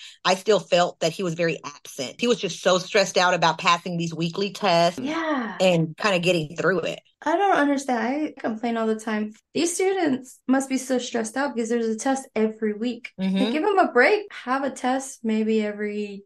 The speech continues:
Speaker 2: other week. Give them a chance to retain something. And he's like, "No, that's just the way it's supposed to be. They're getting a test on what we learned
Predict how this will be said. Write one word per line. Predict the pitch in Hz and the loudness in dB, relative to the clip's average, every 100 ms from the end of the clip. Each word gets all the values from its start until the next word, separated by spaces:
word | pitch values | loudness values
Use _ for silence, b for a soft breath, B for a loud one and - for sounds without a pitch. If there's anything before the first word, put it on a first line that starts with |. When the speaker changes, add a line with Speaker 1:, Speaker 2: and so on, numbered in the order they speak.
| - | -8
Speaker 2:
other | 208 226 262 | -2 0 0
week. | 262 285 302 294 | 0 -2 -4 -4
Give | 269 254 | -2 2
them | 294 | 4
a | 285 | 2
chance | 285 269 269 - | 2 2 0 0
to | 247 | -2
retain | 233 226 254 330 370 | -2 -2 -2 -2 0
something. | 285 233 220 107 - 87 - | 0 0 -2 -8 -10 -14 -12
And | 208 202 | -12 -10
he's | 196 196 - | -10 -10 -10
like, | 196 190 190 190 - | -10 -8 -10 -14 -14
"No, | 208 254 190 185 185 | -8 -6 -6 -10 -12
that's | 202 214 | -12 -10
just | 214 - | -10 -6
the | 208 | -4
way | 196 190 | -2 -2
it's | 196 | -4
supposed | 208 208 196 | -8 -8 -8
to | 202 | -6
be. | 247 214 B B - | -4 -6 B B -8
They're | 196 | -6
getting | 196 196 196 | -4 -6 -6
a | 196 | -4
test | 196 196 196 | -4 -4 -6
on | 196 | -6
what | 190 185 | -6 -4
we | 208 | -6
learned | 208 208 214 220 | -4 -4 -4 -6